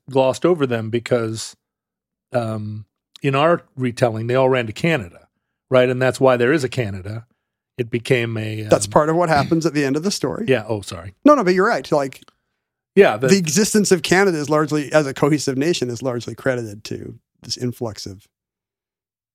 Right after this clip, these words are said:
Speaker 2: of disappointed losers.
Speaker 1: Oh, I, I thought it was the deep love that the French had for the English. They were like, "Can't we make a country together?" Uh, but I, but y-, you have to assume that, yeah, New York City was not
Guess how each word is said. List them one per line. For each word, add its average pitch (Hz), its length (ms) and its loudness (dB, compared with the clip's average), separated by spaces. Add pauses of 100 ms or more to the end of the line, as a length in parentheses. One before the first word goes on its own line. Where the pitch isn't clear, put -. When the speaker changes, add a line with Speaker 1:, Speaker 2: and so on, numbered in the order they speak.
(160)
Speaker 2:
of 113 120 -14
disappointed 127 500 -2
losers. 120 500 -6
Speaker 1:
Oh, 190 160 6
I, 160 160 2 (100)
I 202 80 8
thought 208 240 6
it 185 100 0
was 147 140 4
the 139 100 2
deep 156 320 -2
love 139 280 2
that 123 140 -2
the 117 100 -4
French 170 380 0
had 104 240 -2
for 113 100 -8
the 117 160 -2
English. 151 380 -2
They - 580 2
were 151 100 2
like, 147 220 4
"Can't 254 220 4
we 208 100 4
make 196 180 4
a 165 60 -4
country 165 360 4
together?" 139 540 0 (800)
Uh, 170 160 4
but 190 240 2
I, 220 160 6
but 196 260 0 (200)
y-, 294 140 -16 (320)
you 196 180 2
have 220 240 2
to 202 160 4
assume 214 420 0
that, 143 220 2
yeah, 175 300 -2
New 147 240 0
York 190 320 0
City 127 580 2 (360)
was 127 200 4
not 139 400 -2